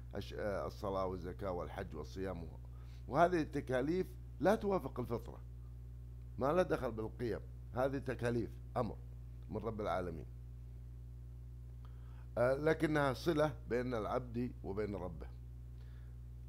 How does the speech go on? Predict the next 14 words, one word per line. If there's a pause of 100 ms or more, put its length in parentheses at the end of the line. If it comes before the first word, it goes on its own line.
(280)
ثالث
نوع
قلنا (500)
آيات (400)
تفصيل
الكتاب، (120)
ليس
فيها
تشريعات
ولا
غيبيات، (360)
كقوله
تعالى:
"اعلموا